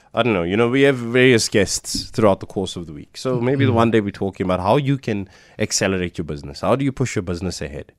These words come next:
Speaker 2: Mm.
Speaker 1: And you have a guest on, and then the immediate, uh, uh, let's, let's assume, uh,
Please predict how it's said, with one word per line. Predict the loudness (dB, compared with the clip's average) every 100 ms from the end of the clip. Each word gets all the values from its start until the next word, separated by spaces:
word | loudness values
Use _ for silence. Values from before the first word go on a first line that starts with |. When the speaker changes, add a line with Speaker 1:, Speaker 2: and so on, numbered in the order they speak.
| _ _ -4
Speaker 2:
Mm. | -2 -4 -8 -16 0
Speaker 1:
And | 4 4 4
you | 4
have | 4
a | 4
guest | 4 4 4
on, | 6 6 6
and | 6
then | 6 6
the |
immediate, | 6 4 2 -2 _ -2
uh, |
uh, | 0 2 0 -2 -4 -4 -8 0
let's, | 0 2
let's | 2 0
assume, | -2 -2 0 2 0 -4
uh, | -16